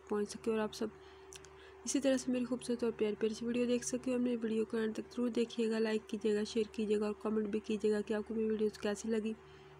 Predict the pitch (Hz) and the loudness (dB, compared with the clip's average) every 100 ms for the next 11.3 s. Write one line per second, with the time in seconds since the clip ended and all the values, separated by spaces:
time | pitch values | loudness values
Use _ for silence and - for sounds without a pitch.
0 | - - - - - - - - - 240 | -20 -20 -20 -20 -20 -20 -20 -18 -10 -2
1 | 262 262 254 233 247 - - 254 247 247 | 0 2 2 2 0 -2 -4 -2 0 0
2 | 240 240 - 240 240 240 226 233 240 240 | -2 -2 -2 -2 0 0 0 0 2 0
3 | 240 254 247 247 233 233 226 240 226 247 | 2 0 2 2 2 2 0 0 0 -2
4 | 226 240 233 - - - - - - - | 0 0 -2 -10 -20 -20 -20 -20 -20 -20
5 | - - - - - - - - 233 240 | -20 -20 -20 -20 -20 -18 -18 -8 0 2
6 | 233 240 233 240 226 220 220 240 240 240 | 2 0 0 0 2 0 0 -2 -4 0
7 | 240 233 240 233 226 220 220 214 - 220 | 0 2 2 4 2 2 -2 -4 -2 0
8 | 214 214 214 214 226 233 220 220 226 226 | 0 0 0 -2 -2 0 0 -2 -2 -2
9 | 240 226 226 220 220 233 233 - 233 226 | -2 -2 0 -2 0 0 0 -2 0 0
10 | 226 233 233 226 226 226 233 226 214 220 | 0 -2 -2 0 0 2 0 0 -4 0
11 | 214 214 214 | 2 2 0